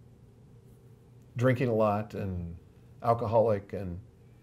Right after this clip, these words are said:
Speaker 1: it influenced me kind of in two ways. I mean, early on, um, like when I was in grade school, my dad was my constant companion. We fished, we played baseball, built model airplanes, all that.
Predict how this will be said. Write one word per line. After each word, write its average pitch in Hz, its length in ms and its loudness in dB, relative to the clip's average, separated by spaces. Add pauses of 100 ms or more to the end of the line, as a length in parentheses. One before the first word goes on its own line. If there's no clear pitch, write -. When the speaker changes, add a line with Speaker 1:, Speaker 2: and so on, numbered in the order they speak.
(220)
Speaker 1:
it 147 100 6
influenced 180 300 6
me 165 80 2
kind 151 140 4
of 131 60 2
in 107 80 0
two 131 200 0
ways. 95 320 -2
I - 20 -4
mean, 110 280 2
early 160 280 6
on, 117 480 2 (640)
um, 113 500 4 (420)
like 117 180 2
when 120 100 4
I 117 60 4
was 110 180 2
in 98 120 0
grade 107 280 0
school, 92 420 -6 (180)
my 117 120 2
dad 113 200 6
was 101 120 -4
my 95 100 -10
constant 104 400 -12
companion. 98 420 -14 (840)
We 110 80 -2
fished, 117 480 2
we - 80 -14
played 95 240 -10
baseball, 113 720 -4 (220)
built 117 180 -2
model 110 260 -6
airplanes, 107 680 -14 (100)
all 110 180 -4
that. 101 260 -12